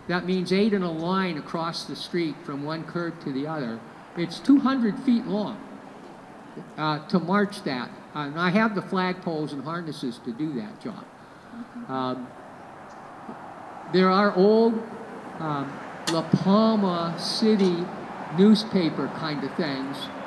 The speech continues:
I don't recall the name of the newspaper for La Palma, uh, but that's, we've marched there several times, and you get some sense, uh, from those pictures as to how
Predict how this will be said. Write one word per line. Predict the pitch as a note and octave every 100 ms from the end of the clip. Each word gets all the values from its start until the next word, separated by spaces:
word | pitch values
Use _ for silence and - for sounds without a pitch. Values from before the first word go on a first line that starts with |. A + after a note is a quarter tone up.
| -
I | D3+ D3+
don't | F3+ F3+
recall | D#3+ F#3+ F#3
the | D3+
name | D3 E3+ D#3+
of |
the | C#3+
newspaper | D3 F3 - D#3 B2+ C3+ -
for | D#3+
La | C#3 B2+ G2+
Palma, | D#3+ D#3 C3+ A#2 - - - - - -
uh, | C#3 C3 C3
but | D#3+ D#3+
that's, | G#3+ B3 -
we've | G3+ B3 G3
marched | A3 A#3 A#3 -
there | G3 D#3+ D3+
several | - F#3 D#3+ C#3+
times, | - F3+ D3 B2 B2 - C#3+
and | C3+ C#3+
you | D#3
get | E3 D#3+
some | - F#3 F3
sense, | - F#3 E3 E3 - - - - - -
uh, | C#3 C3
from | B2+ F3 D#3
those | D#3+ E3+
pictures | E3 E3+ - C#3+ A#2+
as | C#3 B2
to | D#3+
how | C#3 E3